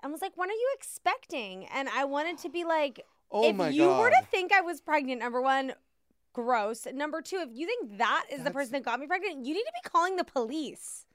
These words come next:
Speaker 2: That is so wrong on
Speaker 1: I know.
Speaker 2: so many
Speaker 1: I know.
Speaker 2: levels.
Speaker 1: It was crazy.
Speaker 2: <laughs> That, she was out for blood that day.
Speaker 1: <laughs>
Speaker 2: She was like, "How can
Speaker 1: She,
Speaker 2: I?"
Speaker 1: she was getting dressed. She
Speaker 2: Yes.
Speaker 1: slicked her hair back. She was like,
Speaker 2: Yeah.
Speaker 1: "It's war
Speaker 2: It's
Speaker 1: today
Speaker 2: war.
Speaker 1: on these fucking hoes."
Speaker 2: She went to war.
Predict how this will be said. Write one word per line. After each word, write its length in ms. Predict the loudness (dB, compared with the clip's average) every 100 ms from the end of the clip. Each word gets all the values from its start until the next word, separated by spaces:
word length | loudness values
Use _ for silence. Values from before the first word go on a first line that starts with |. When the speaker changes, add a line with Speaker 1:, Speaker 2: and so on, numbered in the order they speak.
| _
Speaker 2:
That 240 | -4 -4 0
is 280 | -2 -2 -10 -14 -20
so 320 | -8 -2 -2
wrong 380 | -2 -4 -4 -6
on 280 | -6 -6 -10 _
Speaker 1:
I 120 | 0 2
know. 440 | 2 0 0 -4
Speaker 2:
so 260 | -2 -2 -2
many 460 | -4 -6 -6 -6
Speaker 1:
I 300 | -2 0 2
know. 100 | 2
Speaker 2:
levels. 340 | 0 0 -4 -6
Speaker 1:
It 60 | -8
was 120 | -8 -8
crazy. 760 | -6 -6 -6 -12 -10 -10 -10 -12
Speaker 2:
<laughs> 40 |
That, 180 | -10 -10 _ _
she 180 | -16 -6
was 160 | -6 -4
out 140 | -6
for 120 | -4
blood 360 | -4 -2 -4 -4
that 140 | -4
day. 220 | -4 -4 -8 -12 -14 4 6
Speaker 1:
<laughs> 80 | 8 8 6
Speaker 2:
She 120 | 2
was 80 | -2
like, 120 | -2 -2
"How 180 | 0
can 220 | -2 0 2
Speaker 1:
She, 60 | 4
Speaker 2:
I?" 180 | 4 0 -2
Speaker 1:
she 140 | 0
was 100 | 0
getting 280 | 2 0 0
dressed. 280 | 0 0 0
She 160 | -6 -6
Speaker 2:
Yes. 320 | -2 4 4
Speaker 1:
slicked 320 | 6 2 0 2
her 180 | 4 4
hair 200 | 4 4
back. 320 | 4 2 0
She 180 | -4 -8
was 260 | -6 -8 -2
like, 240 | 2 4
Speaker 2:
Yeah. 220 | 4 4
Speaker 1:
"It's 180 | 2 -2
war 460 | -10 -6 0 2 2
Speaker 2:
It's 140 | 0
Speaker 1:
today 320 | -2 0 2 2
Speaker 2:
war. 80 |
Speaker 1:
on 80 | 0
these 220 | -4 -10 -10
fucking 320 | -10 -10 -12
hoes." 540 | -8 -6 -6 -6 -10
Speaker 2:
She 240 | -16 -14 -12
went 300 | -8 -10 -10
to 100 | -14
war. 320 | -12 -12 -12